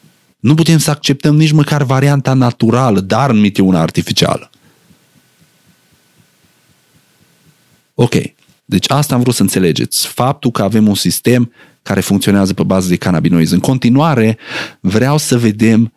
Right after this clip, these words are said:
exact ce definiție are cuvântul adicție în, uh, dicționarul limbii române. Deci,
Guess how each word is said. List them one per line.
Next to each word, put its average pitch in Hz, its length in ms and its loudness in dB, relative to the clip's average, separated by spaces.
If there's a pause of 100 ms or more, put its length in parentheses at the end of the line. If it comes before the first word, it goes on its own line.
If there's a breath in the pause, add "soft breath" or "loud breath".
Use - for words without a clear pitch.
exact - 680 -4
ce - 200 0
definiție 117 600 2
are 104 160 0
cuvântul 98 680 0
adicție 95 880 0
în, 110 300 2
uh, 107 360 2
dicționarul 139 520 0
limbii 135 240 4
române. 113 280 2
Deci, - 360 -2